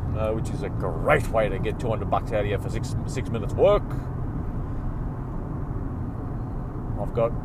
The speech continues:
key performance indicators to meet. You know, my, my office manager is, is pushing me to get through patients quicker.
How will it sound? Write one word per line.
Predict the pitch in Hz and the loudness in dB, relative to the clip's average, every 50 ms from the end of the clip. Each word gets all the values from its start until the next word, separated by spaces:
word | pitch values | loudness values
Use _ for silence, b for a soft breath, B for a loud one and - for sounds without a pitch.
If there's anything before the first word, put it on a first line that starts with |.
| - - - - - | -2 -2 -2 -2 -2
key | - 131 120 | -2 -2 -2
performance | - 131 - 131 131 127 127 123 - | -2 0 2 2 2 2 2 0 -2
indicators | 135 131 131 - 139 139 139 131 127 | -2 -2 2 4 6 6 6 6 2
to | 127 127 | 0 0
meet. | 120 139 143 135 - - | 2 2 2 0 0 0
You | 131 | 2
know, | 135 135 143 139 127 | 4 4 4 4 4
my, | 127 123 123 | 2 2 0
my | 123 123 123 123 123 120 120 117 113 110 107 - - - - - | 0 0 2 2 4 4 4 4 2 0 -2 -4 -4 -4 -2 2
office | 143 135 127 127 - - | 2 2 2 0 -2 0
manager | 135 135 135 131 127 131 123 123 120 123 - - - - - - - - - | 0 2 2 2 2 4 4 4 4 4 2 -2 -4 -4 -4 -4 -4 -4 -4
is, | - - - - - - - - - - - - - - - | -4 -4 -4 -4 -4 -4 -4 -4 -4 -6 -6 -4 -4 -4 -4
is | 123 - | -4 -4
pushing | - 151 151 - - 135 | -2 -2 -2 -2 0 0
me | 127 127 120 | 0 0 0
to | - 123 120 113 113 107 107 - - - - | 0 0 0 0 0 0 -2 -2 -4 -2 0
get | 139 135 131 - - - - - | 0 0 0 0 -4 -4 -4 -4
through | - - 147 131 - | -2 0 0 0 2
patients | - 143 139 139 - - - - - - | 2 2 2 2 2 -2 -2 -2 -2 0
quicker. | - 156 139 131 123 123 | -2 0 2 2 0 0